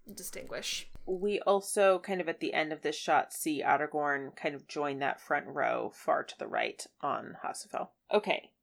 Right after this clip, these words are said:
Speaker 2: uh, second row, we're kind of going the opposite direction now,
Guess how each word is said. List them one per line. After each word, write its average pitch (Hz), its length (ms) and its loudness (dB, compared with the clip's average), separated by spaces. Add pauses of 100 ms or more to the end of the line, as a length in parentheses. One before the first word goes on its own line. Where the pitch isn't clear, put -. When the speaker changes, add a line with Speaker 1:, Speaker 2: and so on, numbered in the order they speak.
(200)
Speaker 2:
uh, 185 240 10
second 240 460 2
row, 156 480 2 (280)
we're 160 220 -2
kind 170 220 -4
of 156 140 0 (200)
going 151 360 0
the 139 140 0
opposite 151 440 0
direction 139 560 -4
now, 127 320 -4